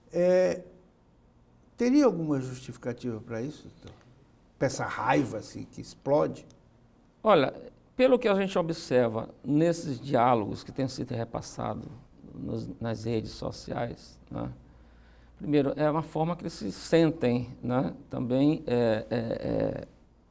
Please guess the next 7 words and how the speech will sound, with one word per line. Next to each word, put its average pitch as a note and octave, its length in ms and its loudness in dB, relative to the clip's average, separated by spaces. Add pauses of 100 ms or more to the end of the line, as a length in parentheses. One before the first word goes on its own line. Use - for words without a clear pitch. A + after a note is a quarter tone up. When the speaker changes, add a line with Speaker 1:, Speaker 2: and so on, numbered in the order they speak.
(380)
Speaker 2:
coagidos, C3 1200 6
é, A2 340 2
é, G#2+ 640 -4 (220)
de - 80 -10
uma A#2+ 120 -4
certa B2 320 -4
forma, C3+ 360 2